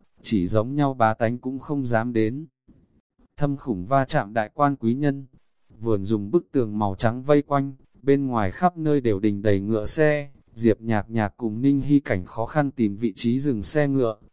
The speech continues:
dặn bảo lão trung nhìn kỹ, hai người liền đồng loạt vào vườn. Tương Vương yêu nhất khoe khoang, nhiều năm trước tới nay dự trữ nuôi dưỡng không ít tay nghề người, mới vừa đến hạ tuyết kết băng thiên,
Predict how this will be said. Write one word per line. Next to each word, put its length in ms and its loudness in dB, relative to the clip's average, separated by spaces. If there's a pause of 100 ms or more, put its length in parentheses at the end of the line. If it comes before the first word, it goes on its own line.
dặn 300 -6
bảo 180 4
lão 240 0
trung 260 0
nhìn 240 2
kỹ, 380 -4 (260)
hai 220 2
người 220 2
liền 300 2
đồng 200 -2
loạt 260 2
vào 200 0
vườn. 380 0 (540)
Tương 240 0
Vương 260 -2
yêu 200 4
nhất 200 2
khoe 260 -2
khoang, 400 -2 (260)
nhiều 240 2
năm 260 0
trước 260 2
tới 200 2
nay 200 2
dự 220 0
trữ 240 0
nuôi 220 2
dưỡng 260 -2
không 240 -6
ít 240 2
tay 160 4
nghề 220 0
người, 420 -2 (260)
mới 260 -2
vừa 240 0
đến 220 0
hạ 280 -2
tuyết 220 4
kết 180 4
băng 220 -2
thiên, 320 4